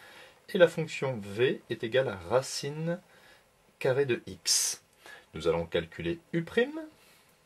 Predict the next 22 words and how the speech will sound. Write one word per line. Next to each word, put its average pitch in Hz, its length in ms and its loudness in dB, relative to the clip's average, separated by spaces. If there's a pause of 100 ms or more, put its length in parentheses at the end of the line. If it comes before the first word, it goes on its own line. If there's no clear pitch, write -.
(240)
la 82 200 0
dérivée 95 500 0
de 95 240 -4
u, 98 220 -4 (480)
dérivée 87 360 -6
de 85 220 -6
x, - 300 -10
ça - 160 -8
fait - 260 -6
un, 220 160 -2 (840)
et 87 60 -4
v 90 220 0
prime, 240 560 -2
la 92 100 0
dérivée 98 500 -2
de 90 100 -2
racine 82 440 -4
x, - 460 -6 (760)
l'inverse 156 960 4
de 90 220 -10
deux 110 180 -2
racines 123 380 -2